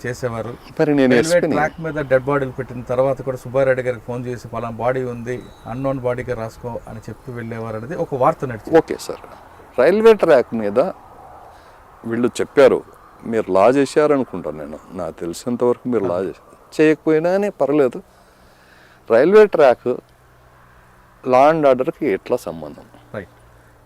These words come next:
Speaker 1: ఇక్కడ లా and ఆర్డర్కి మీది జీఆర్పీకి వస్తుంది, అది
Speaker 2: Hmm.
Speaker 1: ఆర్పీఎఫ్ చూస్తుంది.
Speaker 2: Hmm.
Speaker 1: కానీ లా and ఆర్డర్కి ఇస్తే ఈ కేసు నేను డిటెక్ట్ చేయాలి కాబట్టి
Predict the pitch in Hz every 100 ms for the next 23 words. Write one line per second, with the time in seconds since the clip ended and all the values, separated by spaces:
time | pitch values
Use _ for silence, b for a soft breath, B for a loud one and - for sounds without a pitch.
0 | - - - 175 147 127 160 160 156 147
1 | 139 165 208 - _ _ - 139 151 165
2 | 135 127 143 135 156 160 107 - 95 95
3 | 98 - 131 127 110 120 120 - 123 101
4 | - 90 95 - 98 - - - 123 123
5 | 185 139 131 175 180 170 156 139 - 180
6 | - 151 147 160 165 139 147 143 139 156
7 | - 139 123 113 107 107 104 175